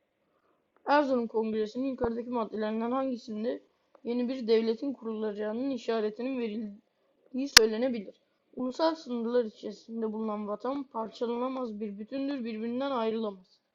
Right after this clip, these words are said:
Yurdun ve bağımsızlığın korunmasına ve güvenliğin sağlanmasına İstanbul hükümetin gücü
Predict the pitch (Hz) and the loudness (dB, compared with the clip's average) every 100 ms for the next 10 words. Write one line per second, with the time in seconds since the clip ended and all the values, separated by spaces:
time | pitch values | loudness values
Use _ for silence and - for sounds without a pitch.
0 | _ _ _ _ 269 277 294 240 240 226 | _ _ _ _ -4 0 2 4 4 4
1 | 226 220 247 269 247 220 208 208 202 254 | 0 -4 -2 -2 0 -2 -2 -6 -6 -4
2 | 269 220 220 226 240 269 254 220 214 208 | -4 -2 0 0 0 0 0 2 0 -2
3 | 202 196 214 269 294 _ _ _ 226 - | -6 -6 -4 -4 -6 _ _ _ -8 2
4 | 262 277 247 247 220 220 220 226 208 196 | 2 2 0 -4 -4 -4 -4 -4 -4 -6
5 | 220 | -8